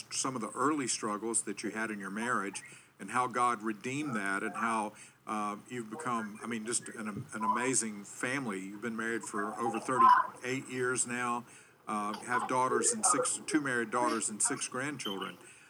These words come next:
Uh, the other book is the Duck Commander Devotional for Couples, and then the latest book is Desperate Forgiveness. Now, that title really kinda grabbed me. Talk a little bit about that book, if you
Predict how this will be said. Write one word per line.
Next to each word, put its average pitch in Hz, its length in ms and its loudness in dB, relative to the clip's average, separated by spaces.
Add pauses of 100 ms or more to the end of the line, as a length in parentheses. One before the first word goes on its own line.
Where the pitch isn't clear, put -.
(140)
Uh, - 340 10
the - 80 0
other 185 220 8
book 123 580 4
is 113 440 2
the 110 100 0
Duck 139 280 2
Commander 127 360 0
Devotional 117 520 0
for 107 160 -4
Couples, 110 580 0 (400)
and 123 160 -2
then 147 220 2 (100)
the 135 80 4
latest 165 480 4
book 123 220 0 (120)
is 117 200 0 (100)
Desperate 165 640 4
Forgiveness. 107 680 0
Now, - 100 4
that 202 240 8
title 160 420 8 (340)
really 135 300 4
kinda 135 280 2
grabbed 113 440 2
me. 101 100 -2 (120)
Talk 185 200 6
a 185 40 4
little 151 120 6
bit 131 120 4
about 113 240 0
that 117 180 2
book, 107 240 2
if 107 140 -2
you 104 100 0